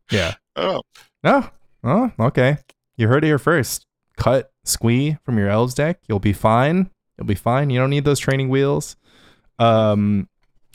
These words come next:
Speaker 1: do you have any reactions to Euros? What, what, what stood out to you about that tournament?
Speaker 2: It was wild, right? Like, I just, the, the biggest thing is I look at the decks and I'm just like,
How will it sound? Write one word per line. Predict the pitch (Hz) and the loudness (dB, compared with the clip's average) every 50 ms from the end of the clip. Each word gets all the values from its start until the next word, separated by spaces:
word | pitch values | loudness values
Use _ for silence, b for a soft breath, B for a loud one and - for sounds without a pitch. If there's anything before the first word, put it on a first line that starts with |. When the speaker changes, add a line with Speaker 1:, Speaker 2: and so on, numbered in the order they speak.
| - - | -8 -2
Speaker 1:
do | 120 135 | 2 4
you | 147 | 4
have | 160 156 | 4 4
any | 165 165 165 | 4 2 2
reactions | 156 160 156 143 147 151 - - 165 165 160 156 143 - | 2 2 2 2 0 0 0 0 0 0 0 -2 -2 -2
to | - 156 | -2 -2
Euros? | 147 143 139 127 123 127 131 139 151 165 156 131 | 0 0 2 2 2 2 2 2 2 0 -2 -2
What, | - 131 131 113 | -2 -2 0 0
what, | 120 123 131 131 107 | 0 0 0 0 0
what | 117 135 139 | 0 -2 -2
stood | - - 160 143 | -2 0 0 2
out | 139 131 127 - | 2 2 0 0
to | - | -2
you | 123 123 | -2 0
about | 110 101 98 98 | 2 0 0 0
that | 98 95 87 | -2 -4 -4
tournament? | - 95 92 92 90 87 87 - _ _ _ _ _ _ _ _ _ _ _ _ _ _ _ _ _ _ _ _ _ _ _ _ _ _ _ _ _ _ _ _ _ _ - | -2 -4 -4 -4 -4 -6 -8 -12 _ _ _ _ _ _ _ _ _ _ _ _ _ _ _ _ _ _ _ _ _ _ _ _ _ _ _ _ _ _ _ _ _ _ -12
Speaker 2:
It | 151 | -10
was | 170 220 240 - - | -8 -6 -6 -8 -10
wild, | 120 113 120 120 135 185 208 151 123 113 117 | -10 -6 -2 0 2 2 2 2 0 -2 -6
right? | 117 120 123 135 175 214 226 - _ - | -8 -6 -6 -4 -4 -4 -6 -8 _ -4
Like, | 135 143 147 147 - - - | -2 0 0 0 -2 -6 -6
I | - 135 135 | -6 -4 -4
just, | - 196 - - - - _ | -4 -4 -4 -4 -6 -6 _
the, | - 156 165 | -2 -2 0
the | - - 147 | 0 -2 -4
biggest | 127 - 151 156 170 233 - - - | -4 -2 -4 -2 -2 -2 -2 -4 -4
thing | - 170 160 156 156 156 | -4 -4 -2 -2 -4 -6
is | 165 160 139 131 113 | -6 -6 -4 -2 -2
I | 135 | 0
look | 135 131 135 147 160 196 | 0 0 0 -2 -2 -2
at | - | -4
the | - 139 | -6 -8
decks | - - 123 127 135 139 120 - _ - - - - - _ - | -10 -6 -2 0 0 0 -2 -4 _ -14 -10 -10 -10 -10 _ -8
and | 131 123 123 120 120 113 90 | -8 -6 -6 -6 -8 -10 -8
I'm | 113 123 127 127 | -8 -8 -6 -6
just | 131 123 - - | -6 -6 -6 -6
like, | 123 123 120 117 - _ _ _ | -4 -2 -2 -4 -4 _ _ _